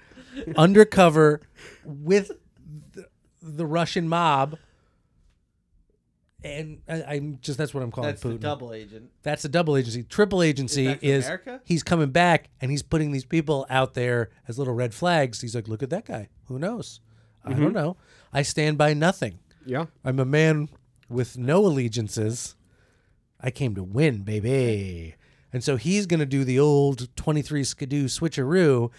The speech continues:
Speaker 2: and reveal that, yes, I did take Russian help,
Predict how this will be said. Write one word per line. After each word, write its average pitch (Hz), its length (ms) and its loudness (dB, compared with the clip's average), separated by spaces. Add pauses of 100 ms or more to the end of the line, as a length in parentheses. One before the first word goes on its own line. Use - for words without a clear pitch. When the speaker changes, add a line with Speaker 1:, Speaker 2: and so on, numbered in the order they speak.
(280)
Speaker 2:
and 131 240 -6
reveal 151 440 2
that, 123 220 -2
yes, 117 280 -2
I 101 60 -8
did 160 320 -2
take 139 340 0 (220)
Russian 107 540 -6 (340)
help, 104 340 -10